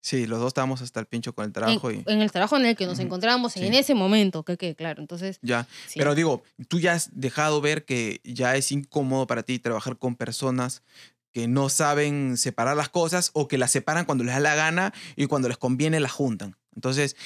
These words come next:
Speaker 1: me refiero a que, eh, hacer una despedida, aparte de ser, este, una cuestión bastante estúpida para con una persona con la que te portas mal y esa persona tiene, este, reacciones que son evidentes para todos los demás que trabajan ahí, menos para esa persona,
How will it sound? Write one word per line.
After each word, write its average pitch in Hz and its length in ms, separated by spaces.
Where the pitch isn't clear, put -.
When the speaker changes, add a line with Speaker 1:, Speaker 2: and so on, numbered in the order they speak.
Speaker 1:
me 127 100
refiero 139 260
a 143 40
que, 127 220
eh, 139 200
hacer 196 420
una 180 760
despedida, 175 840
aparte 151 460
de 123 100
ser, 160 300
este, 127 300
una 131 160
cuestión 139 280
bastante 131 380
estúpida 147 640
para 120 180
con 120 180
una 135 140
persona 143 280
con 143 100
la 123 80
que 120 80
te 120 140
portas 151 280
mal 151 280
y 135 40
esa 139 120
persona 143 460
tiene, 151 340
este, 123 600
reacciones 143 920
que 131 200
son 156 240
evidentes 156 360
para 117 220
todos 151 180
los 151 120
demás 127 200
que 151 100
trabajan 131 360
ahí, 127 260
menos 143 260
para 113 280
esa 139 160
persona, 151 460